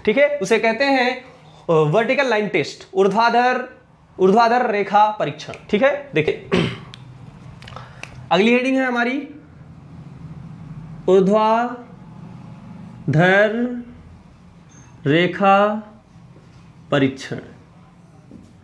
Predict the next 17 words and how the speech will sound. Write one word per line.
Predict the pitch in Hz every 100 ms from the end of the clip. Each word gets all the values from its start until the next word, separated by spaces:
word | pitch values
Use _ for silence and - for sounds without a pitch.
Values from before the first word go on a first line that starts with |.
| - - - - -
ऊर्ध्वाधर | - 139 156 156 175
रेखा | 165 151 160 185 330 311
परीक्षण। | 127 113 - - - - -
ठीक | - 185
है, | 262 - - - - - - - - - _ _ _ -
ऊर्ध्वाधर | 202 214 233 254
रेखा | 226 220 320 370 -
परीक्षण। | 160 - - 117 -
देखिए | 165 185 - - - -
ऊर्ध्वाधर | 190 190 226 247
रेखा | 254 262
परीक्षण | 262 247 247 247
में | 233 247 -
हमारे | 190 208
पास | 226 226
क्या | 247 240
है, | 233 277 -